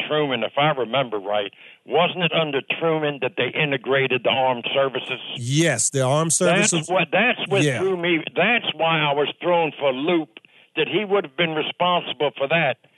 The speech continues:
Speaker 1: and then would have said this. But then Lyndon Johnson he says,
Speaker 2: Oh, yeah,
Speaker 1: "I'll-,
Speaker 2: there's
Speaker 1: Lyndon Johnson,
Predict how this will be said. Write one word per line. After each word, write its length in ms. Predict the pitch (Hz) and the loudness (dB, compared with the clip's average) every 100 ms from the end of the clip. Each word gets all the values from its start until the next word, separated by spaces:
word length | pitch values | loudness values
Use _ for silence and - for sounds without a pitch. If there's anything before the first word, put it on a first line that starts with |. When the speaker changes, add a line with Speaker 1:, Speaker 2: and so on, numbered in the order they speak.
| _ _ - | _ _ -4
Speaker 1:
and 260 | 139 143 | -2 0
then 240 | 147 165 151 | 0 0 0
would 120 | 147 | -2
have 100 | 123 - | -2 0
said 220 | 151 135 | 0 0
this. 200 | 160 127 107 | 0 0 -2
But 140 | 135 - | -8 -2
then 340 | 190 202 175 - - _ | 0 0 -2 -8 -20 _
Lyndon 440 | 135 196 185 156 135 | -2 0 0 -2 0
Johnson 600 | 180 262 277 - 135 117 - _ - | 0 2 0 -4 -8 -10 -16 _ -8
he 140 | 139 127 147 | -6 -4 0
says, 460 | 131 127 113 - 143 | 2 2 -2 -6 0
Speaker 2:
Oh, 540 | 139 160 175 175 165 | 4 4 4 4 4
yeah, 300 | 151 165 139 | 4 4 4
Speaker 1:
"I'll-, 60 | 131 | 4
Speaker 2:
there's 280 | 139 127 120 - | 2 0 -4 -6
Speaker 1:
Lyndon 500 | 123 196 240 240 185 | -2 0 0 0 0
Johnson, 560 | 202 254 226 - 160 | 0 2 0 0 0